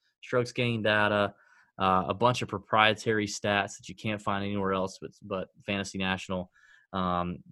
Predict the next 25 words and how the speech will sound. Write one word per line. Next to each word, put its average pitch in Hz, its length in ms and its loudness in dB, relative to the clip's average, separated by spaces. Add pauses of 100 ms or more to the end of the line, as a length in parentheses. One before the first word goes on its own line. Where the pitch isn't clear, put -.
you 107 120 -8
can 98 160 -4
have 90 260 0
line-, 107 300 2
they 101 80 0
have 92 120 2
lineup 110 360 2
builders, 110 520 0
ownership 120 440 -2
projections, 104 720 -4
optimizers 101 880 0
for, 92 160 -12 (160)
for 90 80 -12
D 95 180 -2
F 95 160 -2
S 95 180 0
content. 92 440 -4
They 85 80 -8
have 87 200 -6
betting 110 300 2
odds 104 300 0
up 95 160 -2
there 92 120 -2
as 90 80 -8
well. 95 360 -2